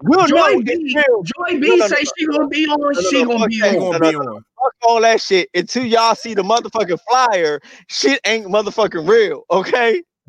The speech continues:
Speaker 3: All right, that's a bet. We gonna, we gonna lock that in so we can get a flyer up and things like that to make sure everybody's available and straight for Monday. So, like I said, I done wrote down two topics that are gonna be insane to talk about on Monday.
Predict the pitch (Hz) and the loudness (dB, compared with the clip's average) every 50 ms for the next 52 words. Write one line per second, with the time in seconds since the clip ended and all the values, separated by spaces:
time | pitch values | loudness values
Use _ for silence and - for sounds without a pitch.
0 | - _ _ _ _ _ _ _ _ _ _ _ _ - 139 135 135 131 127 131 | -20 _ _ _ _ _ _ _ _ _ _ _ _ -8 -4 -4 -2 -2 -2 -4
1 | 131 131 131 135 151 151 - 170 143 127 131 135 131 113 110 135 143 160 160 151 | -4 -6 -8 -10 -10 -10 -10 -12 -12 -8 -6 -6 -6 -6 -8 -10 -10 -8 -10 -10
2 | 143 143 147 170 165 151 147 151 151 147 - 165 143 143 147 143 139 135 131 143 | -8 -8 -8 -8 -8 -6 -4 -4 -4 -4 -6 -8 -10 -8 -8 -10 -10 -10 -12 -16
3 | 151 - - 139 139 131 131 135 131 127 120 - 127 123 120 113 113 113 107 - | -18 -16 -14 -12 -12 -12 -10 -10 -10 -10 -10 -10 -8 -6 -6 -6 -8 -8 -10 -14
4 | 113 - 113 110 110 104 - 107 104 101 107 104 104 107 104 - - 113 110 107 | -16 -16 -14 -14 -14 -12 -12 -12 -12 -12 -12 -14 -14 -16 -16 -14 -14 -12 -12 -12
5 | 104 107 104 101 101 98 104 104 104 101 98 95 95 98 - - 113 107 107 - | -10 -10 -12 -12 -14 -14 -14 -14 -14 -14 -16 -18 -20 -20 -20 -18 -18 -18 -16 -18
6 | 101 104 110 113 110 107 107 101 104 - - - 104 104 107 107 110 - 123 117 | -16 -14 -14 -14 -12 -14 -14 -16 -16 -18 -16 -16 -14 -14 -12 -14 -12 -10 -10 -8
7 | 131 143 139 131 139 135 127 127 120 117 - - 151 139 - 156 143 131 113 123 | -8 -8 -8 -8 -8 -10 -10 -10 -12 -12 -12 -14 -14 -10 -8 -6 -6 -6 -6 -10
8 | 117 107 123 117 117 110 107 101 117 117 113 110 101 110 113 113 113 113 120 127 | -12 -12 -10 -10 -8 -10 -10 -10 -12 -14 -14 -14 -12 -12 -12 -12 -12 -12 -14 -14
9 | 127 - - 151 147 143 135 127 - 131 - - 143 135 - 131 110 117 110 107 | -12 -12 -10 -10 -8 -8 -10 -10 -12 -12 -8 -6 -6 -6 -6 -6 -10 -10 -10 -10
10 | 101 - 104 104 101 104 104 104 101 101 101 98 | -12 -14 -16 -16 -16 -16 -16 -16 -16 -16 -16 -16